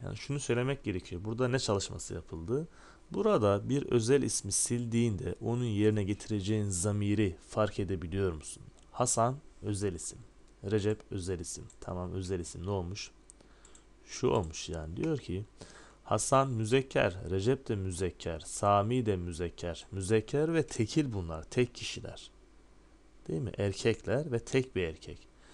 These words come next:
Tek bir erkeğin yerine bir zamir kullanmak istediğinde diyor, burada neyi kullanırsın? Hu'yu kullanırsın. Bu şekilde de karşına çıkabilir, bu şekilde de.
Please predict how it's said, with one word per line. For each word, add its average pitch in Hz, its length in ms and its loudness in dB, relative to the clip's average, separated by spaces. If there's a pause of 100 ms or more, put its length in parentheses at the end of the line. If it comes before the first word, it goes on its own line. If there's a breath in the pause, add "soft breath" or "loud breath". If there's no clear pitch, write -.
(240 loud breath)
Tek 151 320 -2
bir 113 200 4
erkeğin 117 400 2
yerine 101 420 2
bir 110 160 2
zamir 98 320 0
kullanmak 92 580 -2 (100)
istediğinde 98 680 0
diyor, 80 260 -4
burada 98 260 2
neyi 104 180 0
kullanırsın? 82 680 -8 (140)
Hu'yu 123 340 2
kullanırsın. - 560 -12 (1700)
Bu 120 60 -4
şekilde 131 420 2
de 117 80 4
karşına 92 380 -6
çıkabilir, 131 500 -8
bu 123 40 -6
şekilde - 500 -10
de. - 80 -20